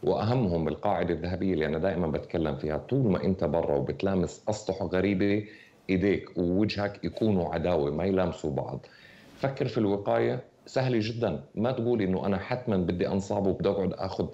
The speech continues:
أبخرة وأعشاب و-، وأتغرغر بمي وملح ولا أستهلك منظفات لتعقيم البيت. هاي شغلة جدا الصراحة برأيي خطأ.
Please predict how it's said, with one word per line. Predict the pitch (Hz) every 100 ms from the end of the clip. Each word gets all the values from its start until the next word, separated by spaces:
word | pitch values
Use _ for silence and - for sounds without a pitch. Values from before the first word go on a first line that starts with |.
| -
أبخرة | 92 - 101 90 90
وأعشاب | 90 60 76 67 82 - 95 90 87 - - - - -
و-، | 87 82 82 82
وأتغرغر | 80 69 - 85 95 85 76
بمي | 85 90 92
وملح | 85 82 90 95 - - - - - 85
ولا | 82 92 87
أستهلك | - - 95 85 - -
منظفات | 78 73 78 85 78 76 - 92 -
لتعقيم | 76 76 69 - 85 76
البيت. | 65 65 65 76
هاي | 76
شغلة | 80 73
جدا | 71 67 67 64
الصراحة | - 64 64 67
برأيي | - - 60
خطأ. | 67 64 - -